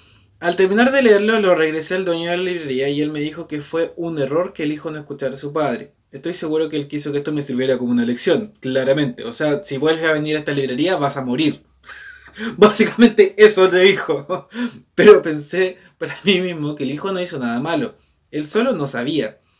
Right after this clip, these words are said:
que al volar alto perdería sus alas. Pero no era que quizás él quería ver cuán alto podía volar libremente con aquellas alas que obtuvo. Mm,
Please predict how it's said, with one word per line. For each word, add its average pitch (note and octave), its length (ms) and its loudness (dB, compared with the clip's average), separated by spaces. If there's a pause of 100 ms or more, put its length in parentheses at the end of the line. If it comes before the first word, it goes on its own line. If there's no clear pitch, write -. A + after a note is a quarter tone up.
(280)
que A#2 80 -10
al A2+ 100 -8
volar A#2+ 280 -6
alto D#3 400 -6
perdería A#2 420 -6
sus - 220 -14
alas. B2+ 420 -8 (440)
Pero B2+ 220 -6
no D3 200 -4
era D#3 320 -2
que C#3 140 -12
quizás C#3 440 -10
él B2 180 -10
quería A#2+ 340 -6
ver A#2+ 320 -8 (220)
cuán C3+ 280 -4
alto A#2+ 320 -8
podía A#2 300 -6
volar A#2 280 -4
libremente A#2+ 600 -6
con A2+ 180 -12
aquellas A#2+ 400 -12
alas B2 180 -8
que - 120 -18
obtuvo. E3+ 460 -14 (840)
Mm, A#2 380 -12